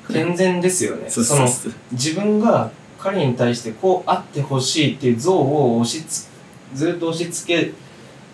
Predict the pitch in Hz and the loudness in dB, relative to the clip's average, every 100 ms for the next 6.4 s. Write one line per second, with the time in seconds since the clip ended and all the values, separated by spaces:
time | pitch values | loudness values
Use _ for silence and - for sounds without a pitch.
0 | - 139 147 120 104 107 113 117 117 120 | -4 4 6 6 4 2 2 2 0 -4
1 | - - 175 107 95 - - - - - | -2 2 4 2 -2 -8 -14 -16 -14 -14
2 | - - - - 113 123 120 113 110 107 | -8 -8 -8 -4 0 4 6 6 8 6
3 | 107 107 110 110 107 98 - - - 127 | 4 4 2 2 -2 -2 -6 -10 0 2
4 | 98 - - 117 - 147 127 110 - - | 2 -4 -4 -4 2 4 6 4 0 -2
5 | - - - 123 104 101 101 98 95 - | -4 -2 2 2 2 -2 -4 -6 -8 -8
6 | 95 95 95 | -8 -8 -8